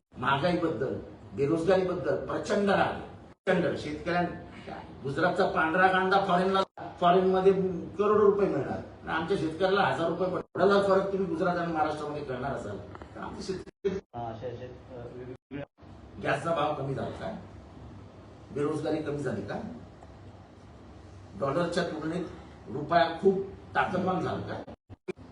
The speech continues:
Speaker 1: बेरोजगारीमध्ये तर चौऱ्याऐंशी टक्क्यावर आहोत.
Speaker 2: जो रिपोर्ट दिलाय संविधानाला धरून आहे का ही आकडेवारी टक्केवारी?
Speaker 1: तर मला हे काही कळतच नाही कसं काय.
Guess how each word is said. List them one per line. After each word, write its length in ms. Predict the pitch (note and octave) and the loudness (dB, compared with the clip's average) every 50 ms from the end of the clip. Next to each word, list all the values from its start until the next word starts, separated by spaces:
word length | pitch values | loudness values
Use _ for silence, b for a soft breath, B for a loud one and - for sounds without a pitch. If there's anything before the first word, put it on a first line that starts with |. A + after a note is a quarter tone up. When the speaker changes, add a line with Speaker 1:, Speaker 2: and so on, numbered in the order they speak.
| - - - - - - - - - - - - - - - - - - - - - - | -20 -20 -20 -20 -20 -20 -20 -20 -20 -20 -20 -20 -20 -20 -20 -20 -20 -20 -20 -18 -14 0
Speaker 1:
बेरोजगारीमध्ये 920 | - F3+ G3+ G3+ A3 A3+ - - A3+ A3 A3+ A#3 A3+ A3+ A#3 A3+ A3+ - | 6 8 10 10 10 6 6 4 4 4 4 4 0 -2 -2 -2 -4 -2
तर 160 | A#3 A#3 - - | -2 -2 -2 -2
चौऱ्याऐंशी 440 | A#3 A3 G#3+ A3 A#3+ B3 - B3 B3 | 0 2 2 2 2 2 0 -2 -4
टक्क्यावर 380 | - - - - A#3+ A3+ A3 - | -6 -8 -8 -4 0 0 2 2
आहोत. 200 | C#3+ - - - - - - - - - - - - - _ _ _ - - - - - - - - - - - - - - - - - - - - - - - - - - - - - - - - - - - - - - - - | 0 -2 -4 -6 -10 -12 -14 -18 -20 -20 -20 -20 -20 -20 _ _ _ -20 -18 -18 -18 -18 -20 -20 -20 -20 -20 -20 -20 -20 -20 -20 -20 -18 -18 -20 -20 -20 -20 -20 -20 -20 -20 -20 -20 -20 -20 -20 -20 -20 -20 -18 -18 -18 -18 -16 -12
Speaker 2:
जो 120 | B2+ C3+ C#3 | -10 -8 -8
रिपोर्ट 280 | C#3 C#3 D3 D#3 D3+ | -8 -6 -6 -6 -6
दिलाय 260 | C#3+ D3 D3 D3+ D#3 D3+ | -4 -4 -4 -4 -4 -6
संविधानाला 580 | - - B2+ B2+ C3 C#3 C#3+ C#3 C#3 C#3 C#3+ | -6 -8 -8 -8 -8 -8 -8 -8 -6 -6 -6
धरून 320 | - A2+ A2+ B2 C#3 D3 C#3 | -6 -6 -6 -4 -4 -4 -4
आहे 220 | B2 A2+ A#2 C3 | -4 -6 -8 -8
का 320 | B2+ B2+ B2 B2+ C3 - - | -8 -8 -8 -8 -10 -10 -12
ही 140 | B2 B2+ B2+ | -10 -10 -8
आकडेवारी 520 | A2 G#2+ - - A#2 B2 B2+ B2 A#2+ B2 | -8 -8 -10 -10 -8 -6 -6 -6 -6 -6
टक्केवारी? 320 | A#2 - - - - - - | -10 -10 -12 -14 -12 -6 -2
Speaker 1:
तर 100 | G3+ A3 | 2 2
मला 180 | A3+ A#3+ C4+ | 4 4 2
हे 160 | C4 C4+ - C4 | 2 0 -2 -2
काही 160 | C4 C4 B3+ | -2 -4 -2
कळतच 380 | B3+ B3 C4 C4 C4 C4+ C4 | -2 -2 -2 -2 -2 -4 -4
नाही 220 | - B3+ B3+ B3+ B3+ | -6 -6 -8 -8 -4
कसं 240 | A3+ G#3+ - - A#3 | -4 -4 -4 -4 -6
काय. 300 | - G#3+ G#3+ G#3+ G3+ | -4 -2 -2 -2 -2